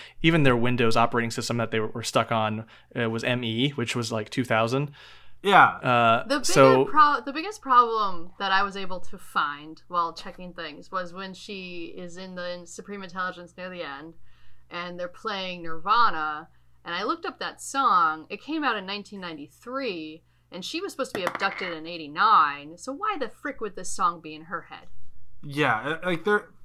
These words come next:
Speaker 2: like, that's the thing, is, like, there's just these little things in it, and I, I'm not sure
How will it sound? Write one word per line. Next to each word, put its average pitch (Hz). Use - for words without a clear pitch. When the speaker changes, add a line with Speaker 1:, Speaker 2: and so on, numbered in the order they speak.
Speaker 2:
like, 196
that's 254
the 196
thing, 165
is, 147
like, 151
there's 170
just 254
these 202
little 156
things 143
in 127
it, -
and 170
I, 170
I'm 185
not 214
sure 165